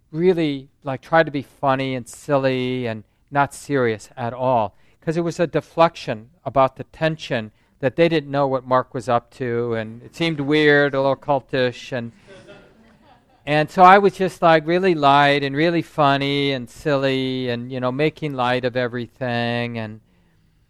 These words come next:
and then over the years, you know, I started seeing that was just fear, my own fear about being real and kind of being who I was. And, and it was hard. And then, you know, th-,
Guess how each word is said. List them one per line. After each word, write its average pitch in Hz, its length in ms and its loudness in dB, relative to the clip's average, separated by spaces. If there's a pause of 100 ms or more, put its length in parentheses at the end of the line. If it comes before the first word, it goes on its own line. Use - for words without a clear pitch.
(340)
and 175 120 -2
then 220 120 2
over 214 260 4
the 185 140 0
years, 220 400 0
you 170 60 -4
know, 160 100 4
I 156 80 4
started 170 460 0
seeing 208 460 -4
that 156 160 -2
was 156 180 -8
just - 380 -8 (220)
fear, 139 640 -2 (320)
my 143 200 -4
own 190 180 -4
fear 156 560 -2
about 135 380 -2 (200)
being 139 240 -6
real 123 480 -2
and 113 220 -10 (400)
kind 135 160 -2
of 123 60 -8
being 135 180 -2
who 139 140 -2
I 123 180 2
was. 120 640 0
And, 110 240 -12 (1400)
and 156 140 -2
it 170 60 2
was 170 160 -4
hard. 190 640 4 (540)
And 165 200 -2
then, 202 220 0
you 170 120 -4
know, 170 160 0
th-, 160 140 -18